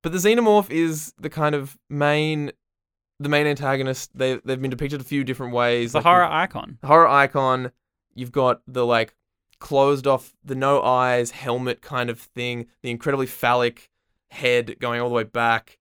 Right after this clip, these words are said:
Speaker 2: And you got the inner
Speaker 1: You got
Speaker 2: mouth.
Speaker 1: the inner mouth, which is always, always scary.
Speaker 2: Yeah.
Speaker 1: And you've got the face huggers, which are truly
Speaker 2: Ar-, arguably s-,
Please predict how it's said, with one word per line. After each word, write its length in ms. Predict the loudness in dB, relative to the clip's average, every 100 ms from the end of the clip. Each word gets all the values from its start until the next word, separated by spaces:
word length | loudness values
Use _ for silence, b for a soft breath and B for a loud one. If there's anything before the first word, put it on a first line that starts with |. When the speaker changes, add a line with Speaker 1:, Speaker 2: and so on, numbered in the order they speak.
| -8
Speaker 2:
And 60 | -4
you 60 |
got 140 | -2 -2
the 120 | -4
inner 180 | -2 -2
Speaker 1:
You 220 | -2 0
got 100 | -2
Speaker 2:
mouth. 80 | -2
Speaker 1:
the 80 | -4
inner 120 | -4
mouth, 340 | -2 0 -2 -6
which 120 | -14
is 100 | -14 -18 _ _ _ _ _ _ _ _
always, 680 | 0 2 0 0 -2 -4 -12 _ _ _ _
always 460 | -2 -2 -2 -6 -12
scary. 560 | -16 -16 -14 -14 -18 -18
Speaker 2:
Yeah. 240 | -12 -12 -12 _ _ _
Speaker 1:
And 240 | -6 -6 -6
you've 120 | 0
got 280 | 2 2 0 _ _ _
the 60 | -4
face 280 | 2 2 2
huggers, 400 | -2 0 -2 -4
which 220 | -12 -6
are 360 | -2 0 -2 -4 _ _ _ _ -8
truly 640 | 0 4 4 4 2 2
Speaker 2:
Ar-, 180 | 2 2
arguably 540 | 2 2 2 -2 -2
s-, 240 | -4 -8